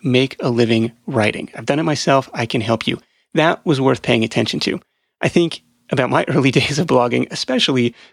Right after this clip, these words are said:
pre-Side Hustle Nation, with just a random smattering of posts about, uh, our latest trip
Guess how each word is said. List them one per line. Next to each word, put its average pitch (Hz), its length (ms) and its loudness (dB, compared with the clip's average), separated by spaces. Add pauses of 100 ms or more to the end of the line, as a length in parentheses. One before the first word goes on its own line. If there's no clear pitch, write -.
pre-Side 143 680 0
Hustle 131 260 0
Nation, 123 420 2
with 113 260 -2 (340)
just - 160 -4
a 127 60 2
random 135 440 2
smattering 135 500 2
of 123 120 0
posts 135 380 0
about, 110 440 0
uh, - 40 -6
our 131 320 -4
latest - 460 -6 (320)
trip 208 340 0